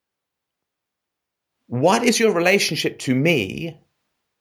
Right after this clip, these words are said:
if I am genuinely thinking for myself? Do we have a relationship if I am inconvenient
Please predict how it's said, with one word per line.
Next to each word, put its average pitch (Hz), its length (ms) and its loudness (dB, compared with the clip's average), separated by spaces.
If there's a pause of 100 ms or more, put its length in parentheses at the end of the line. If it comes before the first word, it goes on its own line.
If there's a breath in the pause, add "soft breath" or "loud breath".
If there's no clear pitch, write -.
(300)
if 151 240 2
I 135 140 0
am 135 260 2
genuinely 131 880 2
thinking 113 720 -4
for 107 320 0
myself? 98 720 -2 (2500)
Do 147 140 2
we 135 140 4
have 190 280 2
a 180 80 0
relationship 151 800 0 (1900)
if 127 180 2
I 117 180 2
am 117 160 2
inconvenient 113 1080 0